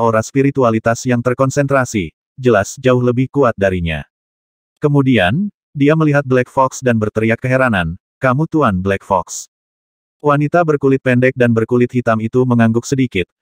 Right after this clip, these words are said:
"Aku sudah mendapatkan tempat untukmu. Ayo duduk, ini adalah tempatmu mulai sekarang. Duduklah di ngarai yang sempit ini. Dan itu tempatnya sejak sekarang." Chang Sue sedikit tercengang.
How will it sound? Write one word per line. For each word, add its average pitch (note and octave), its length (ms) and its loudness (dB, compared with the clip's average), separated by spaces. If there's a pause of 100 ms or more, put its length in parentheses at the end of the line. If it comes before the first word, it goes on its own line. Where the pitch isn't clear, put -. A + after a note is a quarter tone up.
(120)
"Aku C#3 300 -2
sudah C3+ 160 0
mendapatkan A2+ 640 -2
tempat C3+ 400 -2
untukmu. F2 540 -6 (640)
Ayo D3+ 240 4
duduk, A#2+ 300 2 (340)
ini E3 320 0
adalah B2+ 260 2
tempatmu A#2+ 460 -2
mulai B2+ 320 0
sekarang. E2+ 560 -4 (480)
Duduklah D3+ 540 2
di C#3+ 100 0
ngarai C3 400 0
yang A#2+ 160 0
sempit D#3+ 400 -2
ini. F#2+ 340 -2 (360)
Dan D#3+ 240 2
itu D3+ 240 0
tempatnya C3+ 480 0
sejak B2 400 -2
sekarang." F#2 520 -2 (320)
Chang D#3+ 240 0
Sue D3+ 240 0
sedikit C3+ 480 -2
tercengang. G2 560 -2